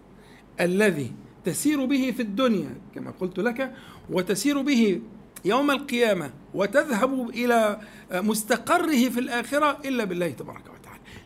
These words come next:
لا سبيل إلا، إلا، إلى ذلك إلا بالله جل جلاله وتباركت أسماؤه. الله نور السماوات والأرض، الله منور السماوات والأرض، وبه يكون النور على كل ال-، فالشاهد هنا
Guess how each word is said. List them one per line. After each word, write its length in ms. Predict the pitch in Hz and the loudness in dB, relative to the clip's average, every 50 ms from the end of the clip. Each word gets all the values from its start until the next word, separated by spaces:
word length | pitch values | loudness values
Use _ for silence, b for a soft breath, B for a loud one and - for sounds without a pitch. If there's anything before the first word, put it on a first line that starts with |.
| 180 - | -8 -4
لا 280 | 165 214 269 311 302 | -2 0 0 0 0
سبيل 420 | 214 - 220 220 208 208 185 170 160 | 0 0 -2 -2 -2 -2 -2 -4 -4
إلا، 300 | 147 143 131 135 139 139 B B B B B - | -4 -4 -6 -8 -10 -12 B B B B B -6
إلا، 200 | 165 165 165 160 - 160 151 - - 156 151 - 156 156 | -4 -4 -4 -4 -6 -6 -8 -6 -8 -10 -10 -8 -6 -2
إلى 120 | 170 170 | -2 0
ذلك 520 | 160 202 226 220 208 214 208 208 208 - | 0 0 -2 -2 -2 -2 -4 -4 -2 0
إلا 220 | 285 311 285 240 226 | 0 2 4 4 4
بالله 340 | 196 196 208 208 196 185 185 | 4 2 2 2 2 2 2
جل 340 | 170 208 202 185 170 156 | 2 0 0 0 -2 -4
جلاله 400 | 147 156 165 202 214 185 151 123 113 B B B B B B - | -2 -2 -2 0 -2 -2 -4 -6 -8 B B B B B B -10
وتباركت 560 | - - 165 165 190 185 165 190 - 123 - - - | -6 -6 -2 0 0 0 -2 -4 -8 -14 -16 -16 -16
أسماؤه. 360 | - - - 131 113 101 - - - - - | -16 -14 -12 -12 -12 -12 -14 -16 -18 -8 -4
الله 680 | - 170 160 160 170 208 254 285 269 226 254 285 285 254 277 - - - - - | -4 -4 -2 -2 0 2 4 4 4 4 2 2 2 0 -2 -8 -14 -12 -4 0
نور 380 | 170 226 277 269 220 - - | 2 4 4 4 4 2 0
السماوات 600 | - - - 143 151 156 147 143 135 127 - - | -4 -8 -10 -10 -10 -10 -10 -12 -12 -12 -12 -14
والأرض، 300 | 113 - - - - 120 - B B B B B B - | -16 -16 -16 -18 -20 -20 -20 B B B B B B -4
الله 200 | 147 170 170 175 | -2 -2 0 0
منور 440 | 175 165 180 233 262 247 208 170 156 | 0 0 0 2 2 0 0 -2 -4
السماوات 600 | 135 - - 156 160 160 160 170 175 - - - | -6 -6 -6 -6 -6 -4 -4 -4 -6 -6 -8 -12
والأرض، 300 | - - - 131 127 - B B B B B B B B B B - | -14 -12 -10 -12 -12 -12 B B B B B B B B B B -2
وبه 440 | 156 180 208 294 320 285 277 285 277 | 0 2 2 4 4 4 4 4 2
يكون 340 | 233 - 285 302 320 302 294 | 0 0 -2 -2 -2 0 0
النور 360 | 277 277 294 330 349 359 311 | 0 0 0 0 0 0 -2
على 280 | - - - 220 220 202 | -4 -4 -4 -2 -2 -2
كل 280 | 208 - 262 254 226 185 | -4 -4 -4 -2 -2 -2
ال-، 100 | - - B B - - | -4 -4 B B -4 -2
فالشاهد 840 | - - - - 170 175 - - - - - 339 330 302 294 240 | -2 -2 0 -2 -2 -2 -4 -6 -8 -4 -2 -2 0 0 0 0
هنا 320 | 196 190 196 190 180 208 | 0 0 0 0 -2 -4